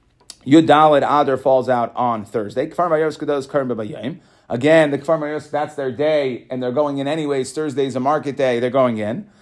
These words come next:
So therefore, Kfar Vayos Kedos Karim B'Bayim. So they read it that day. Umukefas Chaim Alamachar.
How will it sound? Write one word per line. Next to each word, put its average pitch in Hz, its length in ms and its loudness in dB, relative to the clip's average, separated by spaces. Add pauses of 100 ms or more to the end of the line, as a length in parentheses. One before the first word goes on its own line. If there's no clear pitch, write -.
(200)
So - 140 -10
therefore, 151 220 4
Kfar 180 180 4
Vayos 160 340 6
Kedos 165 440 4
Karim 165 380 2
B'Bayim. 120 640 -4 (280)
So - 160 -4
they 151 180 8
read 151 220 6
it 135 300 0
that 123 360 -2 (220)
day. 120 320 -4
Umukefas 135 540 -2
Chaim 240 180 2
Alamachar. 185 680 4